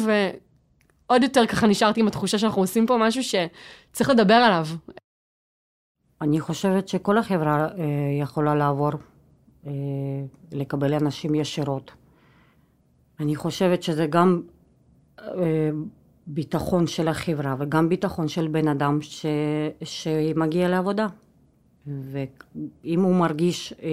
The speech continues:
Speaker 2: אם הוא מרגיש כל התנאים מתאימים לו ויחס הכל,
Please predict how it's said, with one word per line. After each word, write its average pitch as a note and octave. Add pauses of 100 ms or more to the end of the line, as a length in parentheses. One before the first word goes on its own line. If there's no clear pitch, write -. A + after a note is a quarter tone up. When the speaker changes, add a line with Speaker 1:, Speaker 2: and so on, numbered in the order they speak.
(200)
Speaker 2:
אם E3+
הוא E3+
מרגיש D#3
כל F3
התנאים E3
מתאימים D3+
לו C#3 (140)
ויחס D#3
הכל, D3+